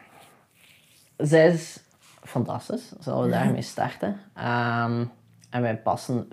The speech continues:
Speaker 1: vrij goed samen. Ik denk niet dat ik ooit met mezelf zou kunnen samenwonen. Ehm,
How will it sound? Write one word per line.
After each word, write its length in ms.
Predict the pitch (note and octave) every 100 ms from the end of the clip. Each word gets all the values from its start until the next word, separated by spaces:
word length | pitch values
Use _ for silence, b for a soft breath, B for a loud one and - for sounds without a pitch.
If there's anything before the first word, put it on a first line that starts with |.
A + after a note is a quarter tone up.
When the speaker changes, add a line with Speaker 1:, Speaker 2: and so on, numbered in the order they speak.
| A#2+
Speaker 1:
vrij 420 | A#2+ A#2 A#2+ C#3+
goed 160 | C3
samen. 400 | B2+ - - C#3
Ik 60 | C#3
denk 160 | A#2+ -
niet 160 | B2+
dat 160 | C#3 -
ik 160 | C#3+ -
ooit 300 | A2+ C#3+ -
met 120 | -
mezelf 460 | A2+ A2+ G#2+ B2 B2+
zou 220 | - -
kunnen 260 | - A2
samenwonen. 760 | B2 - A#2 B2+ C3+ C#3 D#3 F#3+ B B B B B B -
Ehm, 720 | - A2 G#2+ A2 G#2+ A2 A2